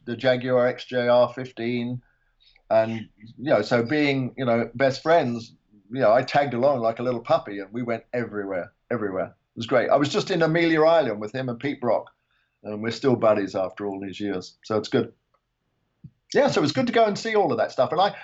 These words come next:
I think that's kind of interesting 'cause I often study, you know, what's happening in our little hot rod business, which is kind of coming to the end of its cycle, you know, vintage hot rods, traditional hot rods, um, because young people really aren't interested, but they love supercars.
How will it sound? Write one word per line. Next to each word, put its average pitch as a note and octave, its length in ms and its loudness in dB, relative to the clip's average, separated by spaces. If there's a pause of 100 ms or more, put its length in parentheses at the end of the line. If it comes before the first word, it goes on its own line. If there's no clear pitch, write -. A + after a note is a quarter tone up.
(140)
I G#3+ 100 2
think C#4+ 160 -6
that's C4 180 0
kind A3 220 2
of G#3 80 0
interesting C3 420 -6
'cause B2 160 -4
I E3+ 180 2
often F3 260 -2
study, D#3 580 0 (340)
you C#3+ 120 -4
know, C3 100 4
what's C#3 240 0
happening C#3+ 320 0
in C#3 140 0
our C3+ 160 6
little C3+ 240 0
hot C3 200 -2
rod G#2+ 200 -2
business, A#2 560 -6 (340)
which A#2+ 260 -4
is B2 140 -4
kind D3 420 2
of C3 120 0
coming B2 460 0
to A#2+ 120 -10
the B2 180 0
end B2 240 2
of A2 120 -2
its - 460 -8 (500)
cycle, C#3 500 0
you G2+ 80 -6
know, G#2 80 -2
vintage C#3+ 400 -2
hot - 180 0
rods, F#2 280 -8
traditional B2+ 500 -4
hot G2+ 160 0
rods, E2+ 400 -8 (460)
um, A#2+ 500 2 (400)
because D3+ 240 0
young F#3 240 2
people D#3+ 320 -4
really D3+ 300 0
aren't C#3 180 4
interested, A2 540 -10
but B2 140 -2
they C#3 160 4
love D3+ 360 4
supercars. F#2+ 800 -2